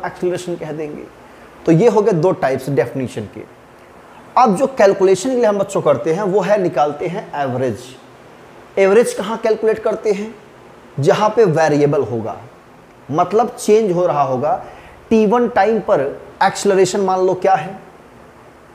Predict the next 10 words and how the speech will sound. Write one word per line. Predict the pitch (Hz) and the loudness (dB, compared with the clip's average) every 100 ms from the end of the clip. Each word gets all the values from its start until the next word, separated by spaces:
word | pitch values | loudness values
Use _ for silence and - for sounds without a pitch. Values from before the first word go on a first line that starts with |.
| - - - - - - - | -20 -20 -20 -20 -20 -20 0
सॉरी, | 175 147 120 - - - | 2 2 0 -8 -20 -2
टी | 208 202 | 2 4
वन | 233 220 | 4 2
टाइम | 208 220 | 2 0
पर | 185 240 247 - - - | 0 -2 -4 -8 -16 -6
वेलोसिटी | 139 175 180 175 - 214 | 2 2 2 -2 -2 -2
वी | 143 151 | 0 0
वन | 175 202 | 0 -2
है | 175 196 - - - - - - | -6 -10 -12 -20 -20 -20 -16 0
और | 214 | 2